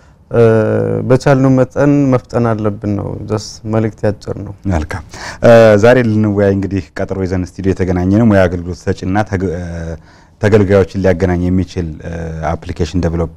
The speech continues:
Speaker 2: አድርጋ-፣ አድርጋ-፣ አድርጋችኋል። ጓደኞችም አሉ። ኤዞፕ የተባለ አፕሊኬሽን ነው። በምህጻረ ቃ-፣ በዌብሳይት አጠራር ኤዞፕ ዳት ኢቲ የሚል ነው።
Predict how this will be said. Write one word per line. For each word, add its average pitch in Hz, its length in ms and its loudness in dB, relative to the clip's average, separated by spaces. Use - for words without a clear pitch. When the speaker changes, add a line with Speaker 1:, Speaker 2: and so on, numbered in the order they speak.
Speaker 2:
አድርጋ-፣ 80 440 -4
አድርጋ-፣ 87 320 -2
አድርጋችኋል። 82 520 -6
ጓደኞችም 87 560 -4
አሉ። 101 160 4
ኤዞፕ 110 400 4
የተባለ 85 420 -2
አፕሊኬሽን - 540 -8
ነው። 147 140 0
በምህጻረ 80 1000 -4
ቃ-፣ 90 180 -6
በዌብሳይት 87 960 -2
አጠራር 123 400 0
ኤዞፕ 95 340 0
ዳት 87 340 0
ኢቲ - 200 -10
የሚል 82 380 -2
ነው። 123 140 0